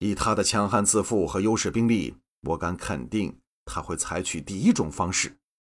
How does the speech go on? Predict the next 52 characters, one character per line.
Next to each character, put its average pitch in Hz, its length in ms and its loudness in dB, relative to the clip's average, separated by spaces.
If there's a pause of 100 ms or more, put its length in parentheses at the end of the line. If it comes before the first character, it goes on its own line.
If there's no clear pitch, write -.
以 113 160 0
泄 120 160 6
手 95 180 4
下 98 220 4
连 110 240 4
连 113 200 4
战 113 280 4
败 87 160 2
之 147 160 0
愤。 - 200 -2 (920)
他 110 120 -2
将 107 200 2
会 98 180 0
以 82 140 -2
装 123 200 4
有 82 140 4
绞 82 300 4
盘 107 160 -2
的 104 80 2
城 113 220 0
楼 110 240 8 (100)
作 87 160 -4
为 101 100 0
首 - 300 2
要 156 100 6
目 113 160 2
标， 92 380 2 (180)
以 80 160 -8
降 98 260 4
下 80 180 -2
兰 90 200 0
江 139 180 4
水 85 220 0
闸， 82 400 0 (340)
好 - 220 -6
叫 92 140 -2
黑 127 160 2
魔 110 120 4
剑 117 300 2 (140)
能 82 160 -4
长 92 280 -2
驱 107 200 0
直 104 160 0
入。 - 260 6 (320)
我 95 100 0
们 71 200 -2
真 101 160 -2
要 92 120 2
感 - 300 0
谢 - 300 8
他 - 180 0
呢。” - 160 -10